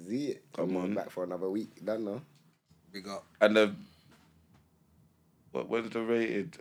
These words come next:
Speaker 2: um,
Speaker 1: Oh, yeah, the
Speaker 2: thing?
Speaker 1: thing is on the twenty-eighth of November, uh, the show. I know this right at the end of the show, so half of you ain't gonna listen to this, so you probably won't hear this.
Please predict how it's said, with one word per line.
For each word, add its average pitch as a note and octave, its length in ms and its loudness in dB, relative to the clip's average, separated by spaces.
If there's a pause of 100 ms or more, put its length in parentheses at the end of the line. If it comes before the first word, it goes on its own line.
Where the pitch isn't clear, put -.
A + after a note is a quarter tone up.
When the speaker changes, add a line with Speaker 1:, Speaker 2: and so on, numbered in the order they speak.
Speaker 2:
um, G2 80 4
Speaker 1:
Oh, A#2+ 80 8
yeah, B2+ 160 8
the A#2 100 4
Speaker 2:
thing? F#2+ 80 0
Speaker 1:
thing C3 180 0
is A#2+ 120 4
on A#2+ 80 4
the A#2 80 0
twenty-eighth A2+ 480 0
of G#2+ 60 -2
November, A2 540 -2 (140)
uh, F2+ 480 -4
the F2 120 -8
show. F#2 420 -4
I E2+ 40 -8
know G2 120 -4
this F#2 140 -8
right F#2 160 -2
at E2+ 80 -4
the F2 80 -2
end F2+ 120 -6
of E2+ 60 -10
the E2+ 60 -14
show, F#2 140 -4
so F#2 140 -8
half F#2 220 -6
of - 20 -8
you F2 120 -4
ain't D#2 100 -8
gonna E2 140 -8
listen D#2+ 240 -12
to F2 80 -12
this, G2 280 -12
so D2+ 80 -10
you D2+ 100 -10
probably D#2+ 240 -10
won't D#2 120 -10
hear F2 100 -8
this. - 160 -10